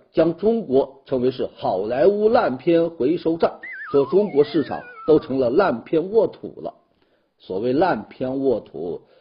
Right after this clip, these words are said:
这其实是比较文雅的说法，说的直接一点，那就是钱多人傻呀。那到底是什么原因导致咱都成了好莱坞的烂片沃土呢？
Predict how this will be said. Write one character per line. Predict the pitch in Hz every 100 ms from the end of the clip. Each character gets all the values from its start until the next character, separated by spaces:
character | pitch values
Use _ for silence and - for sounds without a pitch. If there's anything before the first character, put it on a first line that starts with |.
| _ -
这 | 175
其 | - 180
实 | 208
是 | 202
比 | 196 - 214
较 | - -
文 | 175 202
雅 | 240 -
的 | -
说 | - - 98
法， | _ _ _ _ _
说 | - 240 214
的 | 160 - _ _
直 | 196 269
接 | - 220
一 | 170
点， | 127 110 - _ -
那 | 208 170 151
就 | 165
是 | 160
钱 | - 190 196 202
多 | 196 180
人 | 143
傻 | 185 -
呀。 | - - _ _ _ _ _ _
那 | 208 220
到 | 262 196
底 | - 120
是 | 156
什 | - 180
么 | 196
原 | 127 135 220
因 | 262 247 _
导 | - 123
致 | 131
咱 | 160 165
都 | 226
成 | 202 190
了 | 214 143
好 | - 135 110
莱 | 143
坞 | 202 233
的 | 202
烂 | 240 233 165
片 | 208 226 240
沃 | 214
土 | - 127 90
呢？ | 110